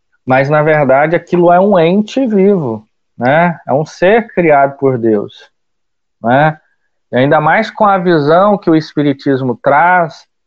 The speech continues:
onde a evolução, ela se dá dos mais variados reinos, né? Esta obra que nós estamos estudando, O Problema do Ser e do Destino,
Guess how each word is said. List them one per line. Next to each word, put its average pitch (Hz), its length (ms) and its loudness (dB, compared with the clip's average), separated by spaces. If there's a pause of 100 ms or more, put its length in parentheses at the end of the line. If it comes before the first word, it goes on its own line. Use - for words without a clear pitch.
onde 151 300 0
a 156 80 4
evolução, 160 840 0
ela 151 200 2
se - 180 -10
dá 143 380 2
dos 139 260 -2
mais 202 300 0
variados 135 600 2
reinos, 156 460 0
né? 147 140 0
Esta 160 240 -2
obra 147 320 0
que 135 100 -12
nós 131 220 0
estamos 127 300 -2
estudando, 120 340 -2
O 117 60 -8
Problema 131 400 0
do 123 100 -4
Ser 123 220 -6
e 123 40 -2
do 120 120 -14
Destino, 175 520 -6